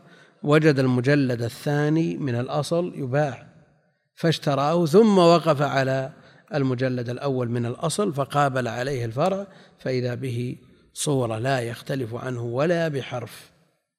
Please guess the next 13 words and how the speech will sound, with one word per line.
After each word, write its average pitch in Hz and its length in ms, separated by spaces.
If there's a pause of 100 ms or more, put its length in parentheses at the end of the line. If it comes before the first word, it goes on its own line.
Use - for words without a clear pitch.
(760)
وزاد 196 460
في 175 80
الفرع 170 640
صلى 143 300
الله 143 340
عليه 139 340
وسلم 151 540
يقول: 156 580
"الأعمال 151 680
بالنية 135 800 (580)
بالإفراد 156 720
على 135 200
الأصل 170 520